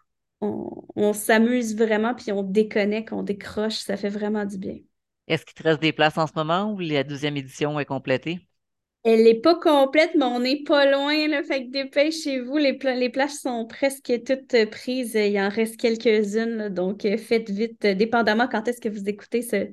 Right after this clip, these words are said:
Speaker 1: ce balado. <laughs> Sinon, il y en aura peut-être une autre, une troisième édition. <laughs>
Speaker 2: Euh, puis tu, t'avais des cohortes de formation,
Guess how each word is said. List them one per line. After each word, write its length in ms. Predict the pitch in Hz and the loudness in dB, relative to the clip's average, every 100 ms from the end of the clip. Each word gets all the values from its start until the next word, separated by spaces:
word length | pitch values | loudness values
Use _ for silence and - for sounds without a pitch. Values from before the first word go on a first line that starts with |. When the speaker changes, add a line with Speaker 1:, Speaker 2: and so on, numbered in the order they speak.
| _ | _
Speaker 1:
ce 80 | 214 | -2
balado. 460 | 208 202 196 220 | 0 0 2 6
<laughs> 800 | 320 311 381 427 - - - - | 6 8 4 4 -4 -16 -16 -16
Sinon, 360 | - - 247 262 | -8 2 4 6
il 40 | |
y 60 | 247 | 6
en 120 | 233 | 6
aura 140 | 240 262 | 6 6
peut-être 240 | 294 311 | 2 2
une 80 | 269 | 0
autre, 160 | 277 | 0
une 80 | 254 | 0
troisième 400 | 262 277 294 254 | 0 2 2 0
édition. 560 | 254 240 254 240 240 269 | -2 -8 -8 -6 -2 2
<laughs> 60 | 311 - 262 294 269 339 - - | 2 4 2 2 4 2 2 -4
Speaker 2:
Euh, 320 | 151 151 156 | 0 2 2
puis 180 | - 156 | 0 -6
tu, 180 | - 139 | -6 0
t'avais 280 | 151 139 143 | 2 4 2
des 140 | 151 | 0
cohortes 280 | - 151 151 | 2 0 0
de 60 | |
formation, 800 | 143 156 147 147 147 - 170 180 | -2 -2 0 0 -2 -4 -6 -6